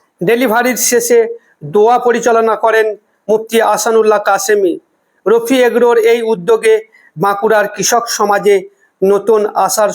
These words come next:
সঞ্চয় হয়েছে। আধুনিক প্রযুক্তি নির্ভর এই পদক্ষেপ চাষিদের আরও উন্নত, কার্যকর ও লাভজনক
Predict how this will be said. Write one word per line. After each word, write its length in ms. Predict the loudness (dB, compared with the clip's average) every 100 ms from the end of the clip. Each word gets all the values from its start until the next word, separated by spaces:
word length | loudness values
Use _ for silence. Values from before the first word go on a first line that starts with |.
| -2
সঞ্চয় 400 | -2 0 -2 0
হয়েছে। 340 | 0 0 0 -4 -6 _ _ -2
আধুনিক 400 | -2 2 0 0 0
প্রযুক্তি 480 | 0 2 -2 -2 0
নির্ভর 420 | 0 0 2 2 2 0
এই 80 | 0 -2
পদক্ষেপ 520 | -2 -2 -4 -2 -2 -2 _ _ _ -4
চাষিদের 460 | -2 -2 0 0 0 0 0
আরও 180 | 2 2 2
উন্নত, 340 | 0 2 0 0 -4 0
কার্যকর 560 | -2 0 -4 0 0 0 2
ও 100 | 2 0 _ _ -14 -2 0
লাভজনক 520 | 0 0 0 0